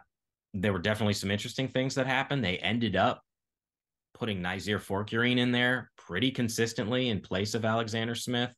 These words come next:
for various portions of that game. So that to me was notable. I, I don't know what to make of this. I, I come away from it feeling like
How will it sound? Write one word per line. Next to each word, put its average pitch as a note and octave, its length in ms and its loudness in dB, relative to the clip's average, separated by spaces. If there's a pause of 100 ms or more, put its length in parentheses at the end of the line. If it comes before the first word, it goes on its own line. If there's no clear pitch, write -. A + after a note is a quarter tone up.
(400)
for A2+ 280 2
various A2+ 400 6
portions A2+ 420 0
of A2+ 80 4
that A2+ 220 2
game. A2 320 0
So D#2+ 340 -4 (220)
that F2 280 2
to G2+ 80 0
me F#2 200 2
was G2+ 180 0
notable. G2+ 500 2 (680)
I, D3 240 0
I - 20 2
don't F3+ 200 4
know D#3 100 4
what D3+ 160 2
to C3+ 80 -2
make B2+ 240 0
of G#2+ 80 -2
this. F#2 180 -4
I, A2+ 240 2
I A#2 120 -2
come C#3+ 240 -4
away C3+ 240 4
from C3 160 -4
it A2+ 120 -2
feeling A2 380 0
like G2+ 380 0